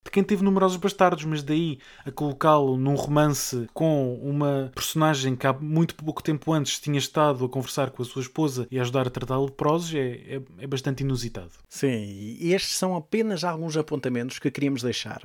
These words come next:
Speaker 2: porque haveria muito mais a apontar e damos conta que nós não vamos fazer comentário a todos os episódios da série. Eh, quisemos apenas falar deste primeiro e queremos voltar a frisar que o que está em causa é o rigor histórico, porque é este rigor histórico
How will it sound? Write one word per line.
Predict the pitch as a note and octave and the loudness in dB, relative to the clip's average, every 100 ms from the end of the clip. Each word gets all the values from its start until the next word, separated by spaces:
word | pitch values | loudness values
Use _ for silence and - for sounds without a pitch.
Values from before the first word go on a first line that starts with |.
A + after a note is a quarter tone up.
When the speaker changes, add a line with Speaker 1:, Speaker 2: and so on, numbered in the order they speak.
| - | -10
Speaker 2:
porque | C3 A#2+ - C3 C#3 | -8 -8 -10 -4 -2
haveria | B2+ D#3 | 2 4
muito | F3+ - | 2 0
mais | D3 B2 | -2 -2
a | |
apontar | A#2+ A2+ G2 G2+ B2 | -2 -4 -4 -6 -6
e | C3 | -2
damos | C#3 C#3 | -2 -2
conta | - E3+ F3+ | -6 -6 -6
que | - A#3 | -4 -4
nós | E3+ D3+ | -2 -2
não | D#3 D#3+ | 0 2
vamos | C3+ E3 D3+ | 4 4 2
fazer | - B2+ C3+ | 0 2 2
comentário | - C#3 B2+ B2 C3 C#3 | 2 -2 -2 0 0 0
a | B2 | -2
todos | - E3 C#3 | 0 0 0
os | B2+ | -2
episódios | B2+ A#2 A#2 A2+ | -2 0 -2 -4
da | G#2+ | -6
série. | A2 G#2 G#2 G#2+ | -6 -6 -10 -12
Eh, | - - - | -14 -14 -6
quisemos | D#3+ D3+ D#3 | -2 0 2
apenas | D3 F#3 F3 D3 | 2 2 2 0
falar | - C#3 B2 | 0 2 2
deste | B2 A#2+ | 2 -2
primeiro | - D#3 E3 G3+ G3 | 0 -2 -2 -4 -4
e | |
queremos | C#3+ C#3+ C3+ A#2+ | -4 -2 -2 -2
voltar | C#3 C#3+ F#3+ F3+ | -2 0 0 0
a | |
frisar | - C#3+ B2+ B2 D3+ | -2 -4 -2 -2 -4
que | - G3+ - | -4 -6 -4
o | C#3+ | -8
que | - | -6
está | D#3 | -4
em | C#3+ | -2
causa | D3 D#3+ B2+ - | -2 -2 -4 -2
é | |
o | D#3+ | -2
rigor | D3 D#3 C3 D#3+ E3 | 0 -2 -2 -4 -4
histórico, | - A#2+ G#2+ - - | -6 -8 -8 -10 -4
porque | G#3 G#3 - A#3 - | -4 -4 -2 -2 0
é | F#3+ F#3+ | 0 0
este | A3 C4+ - - | 2 2 2 0
rigor | D#3 C#3 C#3 | 0 2 0
histórico | - A#2 A2+ C3+ - | 0 -2 -2 -4 -8